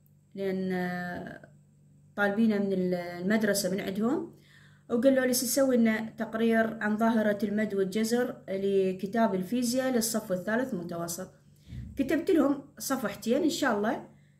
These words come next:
آه، يعجبكم التقرير، وإن شاء الله يعجب ال-، المدرسين أو المدرسات.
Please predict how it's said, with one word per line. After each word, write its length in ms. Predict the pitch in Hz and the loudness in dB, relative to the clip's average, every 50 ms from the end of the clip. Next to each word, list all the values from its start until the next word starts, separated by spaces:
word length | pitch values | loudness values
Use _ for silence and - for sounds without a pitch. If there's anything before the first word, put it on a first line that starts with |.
| _ _ - | _ _ -6
آه، 40 | - | -2
يعجبكم 580 | 202 196 202 196 185 - 226 226 - - 254 220 | 0 0 0 0 -2 -4 -4 -2 0 0 0 0
التقرير، 680 | 190 - - 190 - - 240 277 311 311 294 - - - - | 0 -2 -4 -4 -2 0 0 2 2 2 0 -2 -6 -8 -8
وإن 100 | 247 233 | -8 -4
شاء 200 | - - 294 277 | 0 2 2 4
الله 120 | 269 262 | 6 6
يعجب 340 | 269 254 233 226 254 254 233 - - | 4 4 4 2 -2 -2 -4 -6 -6
ال-، 280 | 240 240 240 240 240 240 | -6 -4 -2 -2 -2 0
المدرسين 760 | 240 233 240 240 240 240 254 254 247 247 254 - 302 277 240 | 0 0 0 0 0 0 0 0 0 0 0 0 0 0 0
أو 180 | - 220 214 214 | 0 -2 -2 0
المدرسات. 760 | 214 214 214 214 226 214 214 220 - 254 240 208 180 180 | 0 0 0 0 0 0 0 -2 0 0 0 0 -2 -4